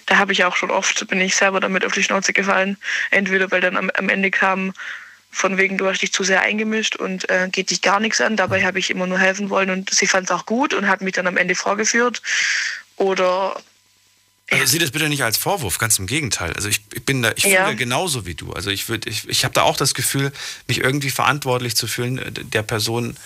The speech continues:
Speaker 2: zu helfen, ne? Und d-, dass, dass es ihr besser geht. Aber, und da muss man dann irgendwann mal dann aber auch, finde ich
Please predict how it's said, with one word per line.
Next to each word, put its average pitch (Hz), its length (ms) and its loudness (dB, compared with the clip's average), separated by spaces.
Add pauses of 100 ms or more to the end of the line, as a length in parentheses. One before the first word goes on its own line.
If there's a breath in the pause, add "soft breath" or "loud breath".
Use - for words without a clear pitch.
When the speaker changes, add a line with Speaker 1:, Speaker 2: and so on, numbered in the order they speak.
(560 loud breath)
Speaker 2:
zu - 140 2
helfen, 131 400 2
ne? 101 140 -2
Und 110 300 -6
d-, 101 80 -2
dass, - 220 0
dass 107 140 -4
es 113 160 2
ihr - 100 2
besser 123 300 2
geht. 107 240 -2 (460 loud breath)
Aber, 147 440 4 (120)
und 120 120 -6
da 117 80 0
muss 143 220 -2
man 135 80 -2
dann 120 140 -2
irgendwann 120 260 -2
mal 113 160 2
dann 110 120 -2
aber - 280 -2
auch, 107 420 -4
finde 117 300 -4
ich - 380 -2